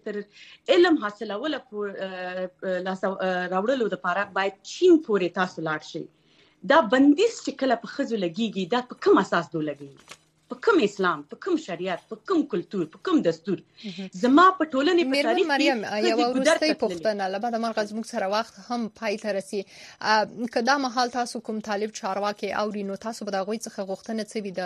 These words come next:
Speaker 2: افغانې میرمنې په توګه؟
Speaker 1: زه وایم چې د، آ، د شریعت د لحاظه ته وایي، ما ته باید د ښوونځي د تللو اجازه راکړي. که د، د، د کلتور او دستور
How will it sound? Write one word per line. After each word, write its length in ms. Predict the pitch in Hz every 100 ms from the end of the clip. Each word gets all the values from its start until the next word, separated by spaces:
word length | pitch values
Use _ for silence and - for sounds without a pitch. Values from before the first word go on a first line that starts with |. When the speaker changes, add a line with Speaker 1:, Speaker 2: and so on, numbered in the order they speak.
| 180
Speaker 2:
افغانې 640 | - - - 190 196 185 -
میرمنې 380 | 190 185 196 185
په 120 | -
توګه؟ 300 | - - - _ _ _ _ _ _ _ _ _ _
Speaker 1:
زه 120 | 220
وایم 300 | 330 349 330
چې 440 | 311 311 302 285 262 185
د، 0 |
آ، 760 | 226 - _ _ 202 214 208 202 190
د 240 | 214 220 208
شریعت 340 | 220 233 320 -
د 20 |
لحاظه 380 | 220 208 247 240
ته 140 | -
وایي، 340 | 208 220 233 233
ما 120 | 202 208
ته 120 | 214
باید 280 | 190 190 165
د 180 | 180
ښوونځي 400 | 175 - 185 196 202
د 40 |
تللو 320 | 180 202 190 180
اجازه 360 | 160 156 160
راکړي. 360 | 160 165 196 226 _ _ - - -
که 80 | 247
د، 80 | 254 240 180
د، 20 | 220 - 190 233
د 200 | 226 220
کلتور 360 | 262 254 359
او 80 | 320
دستور 360 | 214 208 -